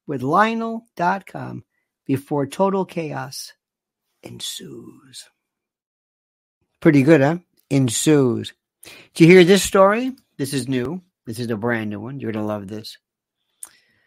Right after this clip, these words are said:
Um, where is this?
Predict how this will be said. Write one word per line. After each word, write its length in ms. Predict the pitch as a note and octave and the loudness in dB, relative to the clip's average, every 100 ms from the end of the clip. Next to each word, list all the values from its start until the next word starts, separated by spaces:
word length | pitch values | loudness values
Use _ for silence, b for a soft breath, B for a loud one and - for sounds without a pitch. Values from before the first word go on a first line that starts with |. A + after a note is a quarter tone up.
| b b b b b _ _ _ | b b b b b _ _ _
Um, 600 | D#3 D#3 D#3 D3+ D3+ D3+ | -2 0 0 0 -2 -4
where 340 | - D3+ C#3 C3 | -8 -8 -6 -6
is 180 | B2 | -8
this? 400 | - B2+ - - | -10 -14 -14 -18